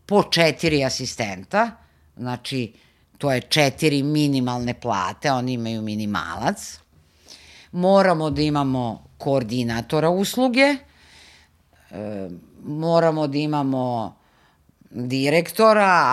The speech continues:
administrativnog radnika, knjigovodstvenu agenciju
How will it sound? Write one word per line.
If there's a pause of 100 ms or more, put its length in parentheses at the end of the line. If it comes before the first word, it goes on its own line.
(100)
administrativnog
radnika,
knjigovodstvenu
agenciju